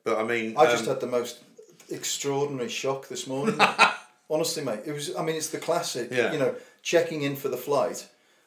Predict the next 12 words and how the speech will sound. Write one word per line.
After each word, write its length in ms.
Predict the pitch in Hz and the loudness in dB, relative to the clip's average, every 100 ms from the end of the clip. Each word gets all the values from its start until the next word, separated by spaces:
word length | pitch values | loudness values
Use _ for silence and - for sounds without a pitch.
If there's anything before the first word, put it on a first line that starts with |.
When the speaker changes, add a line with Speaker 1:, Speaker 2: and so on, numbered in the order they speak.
| _ _ | _ _
Speaker 2:
and 160 | 131 135 | -4 -2
we're 80 | 139 | 6
going 260 | 160 139 | 8 8
outside 440 | 139 143 - 127 120 | 2 0 4 4 2
the 60 | 123 | -2
European 480 | 120 120 127 117 | -2 -2 -6 -6
Union. 380 | 117 117 98 98 - - _ _ _ _ _ | -4 -4 -6 -12 -16 -20 _ _ _ _ _
Checking 360 | - 175 170 156 | 2 2 2 -4
in 80 | 143 | -8
for 100 | 139 | -6
the 80 | 123 | -8
flight, 460 | - 110 90 92 | -4 -4 -4 -10